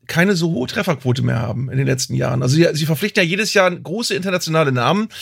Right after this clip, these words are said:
und, äh, die Namen, die sie in den letzten vier, fünf Jahren verpflichtet haben, die sind fast alle wieder weg. Also sie haben, äh, Dyer verpflichtet, der ist wieder weg. Sie haben, äh, De Ligt verpflichtet, der ist schon länger wieder weg. Sie haben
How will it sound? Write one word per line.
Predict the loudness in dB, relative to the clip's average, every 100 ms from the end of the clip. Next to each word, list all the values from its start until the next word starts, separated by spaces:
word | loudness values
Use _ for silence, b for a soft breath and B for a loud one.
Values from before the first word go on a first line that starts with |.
| B B 0
und, | 0 2 2
äh, | 2
die | 2
Namen, | 2 2 0
die | -2
sie | -2
in | 0
den |
letzten | 0 -2
vier, | -6 -4
fünf | -2 -2
Jahren | -2 -2
verpflichtet | -6 -6 -4
haben, | -2
die | -2
sind |
fast | -2 -4 -2
alle | 0
wieder | 2 0
weg. | 0 -4
Also | -4 0
sie | 2
haben, | 2 2 -2
äh, | -4
Dyer | 0 2 2 2
verpflichtet, | -2 -6 -4 -2 0
der |
ist | 0
wieder | 0 2
weg. | 0 0
Sie | 0
haben, | 2 0 -4 B B -10
äh, | -4
De | 0
Ligt | 4 4 2 -6
verpflichtet, | -6 -4 -4 -2
der |
ist | 0
schon | 0
länger | 0 0 0
wieder | 0 0
weg. | -2
Sie | -2 0
haben | 2 0 -4